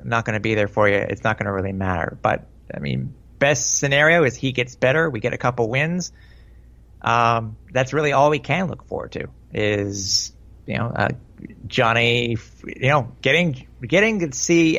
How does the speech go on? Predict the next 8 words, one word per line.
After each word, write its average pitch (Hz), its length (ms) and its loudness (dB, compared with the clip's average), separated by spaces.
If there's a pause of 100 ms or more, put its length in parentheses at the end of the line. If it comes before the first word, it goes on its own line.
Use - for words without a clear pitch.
the 127 200 0
actual 131 280 0
Johnny 123 540 0
football 110 640 0 (520)
play 113 440 2
the 107 120 -8
way 110 240 0
we, 107 400 -6